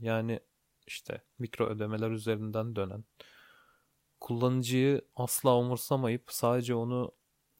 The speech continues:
bağımlı hale getirip bir şekilde onun cebindeki elli kuruş, bir lirayı böyle cukkalayıp, işte minik çocukların böyle babalarının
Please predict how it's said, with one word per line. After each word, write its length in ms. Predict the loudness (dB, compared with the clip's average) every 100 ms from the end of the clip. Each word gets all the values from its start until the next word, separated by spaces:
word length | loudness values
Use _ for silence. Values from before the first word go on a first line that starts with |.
| _
bağımlı 640 | -10 2 4 4 2 2
hale 440 | 4 4 4 2 0
getirip 560 | 0 -2 -8 -8 -10 -20 -20 _ -10
bir 60 | -6
şekilde 680 | -2 -2 -2 -2 0 -2 -2
onun 380 | -2 -2 -2
cebindeki 680 | 0 -2 0 -2 -2 -2 -4
elli 400 | -2 -2 -6 -6
kuruş, 440 | -6 -6 -6 -10 -6
bir 100 | -4
lirayı 380 | -2 -2 -4 -10 _ _ -4
böyle 200 | -2 -2
cukkalayıp, 800 | -6 -4 0 0 -2 -6 -20 _ _ -20 -20 -20 -20 -20 _ _
işte 340 | -14 -2 -2 -2
minik 360 | -4 -2 -2 -2
çocukların 640 | -2 -2 -2 -2 0 -2
böyle 220 | -2 2
babalarının 600 | 2 2 2 0 -2 -6